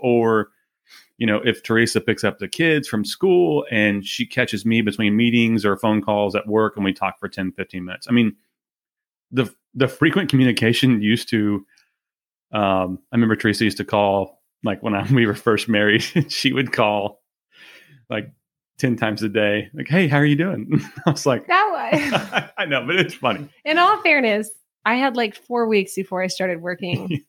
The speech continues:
Speaker 2: because I, my, my credentialing hadn't gone through. So I
Speaker 1: Yeah.
Speaker 2: didn't have a lot to do during the day.
Speaker 1: Teresa used to call me frequently at work. "Hey, what's going on? Hey, how are you?" And, and it was like, kind of like, "What, what, what are you calling me for right now? Like,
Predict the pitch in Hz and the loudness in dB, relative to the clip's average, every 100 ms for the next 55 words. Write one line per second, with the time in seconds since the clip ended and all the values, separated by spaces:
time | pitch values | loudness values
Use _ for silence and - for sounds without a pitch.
0 | 143 196 202 190 170 196 185 175 - _ | -8 -2 2 2 2 2 2 0 -2 _
1 | 196 185 180 208 202 208 190 175 196 180 | -6 -6 -4 -4 -2 -2 -4 -4 -2 -2
2 | 180 175 202 233 233 214 262 262 330 381 | -2 0 2 4 4 4 4 4 4 2
3 | 370 359 269 214 202 190 170 - - - | 2 4 2 0 -4 -6 -6 -12 -16 -18
4 | _ - - _ _ _ _ _ _ _ | _ -20 -20 _ _ _ _ _ _ _
5 | - 143 143 123 123 120 110 104 - 117 | -2 0 2 -2 -2 0 0 0 0 -2
6 | 110 107 95 101 92 - 147 147 120 120 | 0 -4 -4 -6 -8 0 2 4 2 -2
7 | - 120 110 110 98 92 90 104 - 143 | -2 0 0 0 -2 -4 -8 -16 -4 2
8 | 147 127 117 117 117 98 92 98 123 120 | 2 2 2 4 2 2 -2 0 0 0
9 | 120 _ _ _ 175 190 190 180 - 147 | -4 _ _ _ -2 0 0 0 2 2
10 | 151 135 - _ _ _ _ _ _ - | 2 2 -2 _ _ _ _ _ _ -6
11 | 123 127 107 101 104 113 135 - _ _ | -2 2 2 0 0 0 0 -6 _ _
12 | _ _ _ 123 - 110 143 139 117 110 | _ _ _ -8 -8 -4 -2 -2 -2 -4
13 | 92 80 50 50 - 52 - | -4 -6 -8 -6 -6 -8 -10